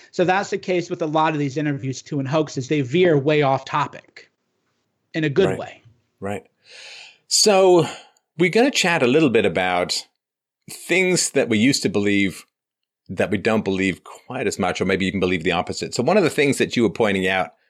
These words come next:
Speaker 2: earlier on about the men's rights activists, you know, that you're like, "Guys, just go hit the gym." Now, for those who don't know about this, hitting the gym is something that I've recommended to people for many, many years, because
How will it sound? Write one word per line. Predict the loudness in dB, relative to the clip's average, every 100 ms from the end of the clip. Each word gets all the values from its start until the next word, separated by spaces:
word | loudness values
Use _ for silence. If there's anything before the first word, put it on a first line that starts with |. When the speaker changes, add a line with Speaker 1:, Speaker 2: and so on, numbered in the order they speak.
| _ 0
Speaker 2:
earlier | 2 2 2
on | 0
about | 0 -2 -2 -4
the |
men's | -2 -2 -2
rights | -2 -2 -4
activists, | -6 -6 -8 -8 -8
you | -6
know, | -4 -6
that | -6
you're | -2
like, | -2 -2 _ -14 -6
"Guys, | -4 -2
just | -2 2
go | 4
hit | 4 0
the |
gym." | -2 -2 -4 -12 -16 -16 -6
Now, | 0 2 0 -2 _
for | -6 2
those | 4 4
who | 2
don't | 2 2 2
know | 0 0 -4 -6 -8 _ -4
about | 0 0 -2 -2
this, | 0 2 2 -2
hitting | -2 0 2
the | 2
gym | 0 0
is | 0
something | -2 -2 -2
that | -2
I've | -2 -4 -2
recommended | -4 -4 -6 -6
to | -8
people | -6 -4 -4
for | -4 -4
many, | -2 -2
many | -4 -6
years, | -6 -8 -6
because | -8 -4 -2 0 -4